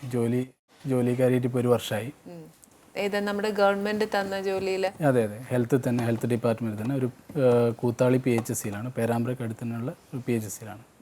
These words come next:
Speaker 2: വർക്ക് ചെയ്യുന്നത് അല്ലേ?
Speaker 1: അതെ, അതെ.
Speaker 2: അവിടെ ദുബായിലായിരുന്നോ ഇതിന് മുമ്പ്?
Speaker 1: ആ, അല്ല, ഞാൻ ബഹറിലായിരുന്നു.
Speaker 2: ബഹറിൽ. അവിടെ
Speaker 1: ബഹറിലായിരുന്നു.
Speaker 2: എന്നാ ജോലിയാ ചെയ്തേ?
Speaker 1: അക്കൗണ്ടന്റ് ആയിരുന്നു.
Speaker 2: ആ, ശരി. അപ്പം, ആ, ലിനിക്ക് ഇങ്ങനെ മേലാന്ന് അറിഞ്ഞുകൊണ്ട് പോകുന്നതാണോ?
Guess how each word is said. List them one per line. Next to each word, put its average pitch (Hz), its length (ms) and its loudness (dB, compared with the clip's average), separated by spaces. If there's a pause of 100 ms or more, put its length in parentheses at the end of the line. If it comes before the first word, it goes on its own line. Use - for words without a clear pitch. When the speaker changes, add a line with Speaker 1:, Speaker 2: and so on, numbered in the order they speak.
Speaker 2:
വർക്ക് 185 220 0
ചെയ്യുന്നത് 165 320 -4
അല്ലേ? 226 200 0
Speaker 1:
അതെ, - 100 -8
അതെ. - 100 -10
Speaker 2:
അവിടെ 240 180 -2
ദുബായിലായിരുന്നോ 233 920 0 (200)
ഇതിന് 185 160 -14
മുമ്പ്? 180 200 -12
Speaker 1:
ആ, 131 240 -6 (220)
അല്ല, 135 220 0
ഞാൻ 127 200 -2
ബഹറിലായിരുന്നു. 127 760 0
Speaker 2:
ബഹറിൽ. 175 180 -6
അവിടെ 165 120 -4
Speaker 1:
ബഹറിലായിരുന്നു. 220 320 2
Speaker 2:
എന്നാ 254 240 0
ജോലിയാ 202 340 -4
ചെയ്തേ? 185 320 -12
Speaker 1:
അക്കൗണ്ടന്റ് 131 520 2
ആയിരുന്നു. 101 300 -8
Speaker 2:
ആ, - 200 -16
ശരി. 110 240 -14 (600)
അപ്പം, 233 360 2
ആ, 208 80 -2
ലിനിക്ക് 226 380 0
ഇങ്ങനെ 240 200 0
മേലാന്ന് 226 500 0
അറിഞ്ഞുകൊണ്ട് 226 360 -2
പോകുന്നതാണോ? 202 760 -6